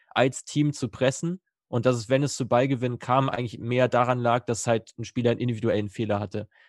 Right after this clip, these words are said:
Da gehe, da, da gehe ich sehr, sehr stark von aus, dass das so war und dass es deswegen auch so ein bisschen täuscht, dass man dachte, ja, früher,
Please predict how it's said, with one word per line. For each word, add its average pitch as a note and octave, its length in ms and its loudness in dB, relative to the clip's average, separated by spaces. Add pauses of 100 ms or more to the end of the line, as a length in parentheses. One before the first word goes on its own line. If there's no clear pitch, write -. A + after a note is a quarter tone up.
(140)
Da A#2 100 2
gehe, A2+ 200 0
da, A#2+ 120 0 (220)
da A2+ 100 2
gehe A#2+ 140 0
ich A2+ 80 -6
sehr, B2 160 4
sehr A#2+ 140 2
stark A#2 300 0
von A2 160 -4
aus, A2 260 0
dass G2+ 160 -8
das - 420 -6
so A2 200 -4
war A#2 300 2 (300)
und A2 140 -6
dass A2+ 100 -2
es G#2 80 -12
deswegen B2 380 0
auch G#2+ 100 -4
so A2 80 -8
ein G#2+ 80 -4
bisschen B2+ 340 -4
täuscht, B2+ 380 0
dass A2+ 140 -6
man G#2+ 120 -6
dachte, A2+ 260 -4
ja, G#2+ 120 2
früher, C3 480 2